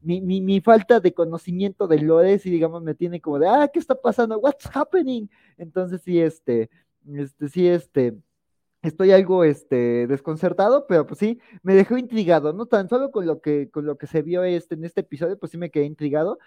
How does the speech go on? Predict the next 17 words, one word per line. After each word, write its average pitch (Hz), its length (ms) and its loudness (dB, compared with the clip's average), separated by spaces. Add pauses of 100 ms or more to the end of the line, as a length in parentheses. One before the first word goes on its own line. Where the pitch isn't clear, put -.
(220)
pero 190 160 2
sí, 226 200 0
como 185 260 -4
dicen, 196 260 -4
desde 165 220 0
que 170 100 -4
te 180 140 -2
muestran, 208 500 -6
este, 131 840 0 (200)
e-, 151 220 0 (100)
el 160 180 4
previously 185 640 -2
con, 127 300 -8
con, 131 280 -10
con, 131 260 -12 (100)
con 139 240 -10
esta 127 960 -2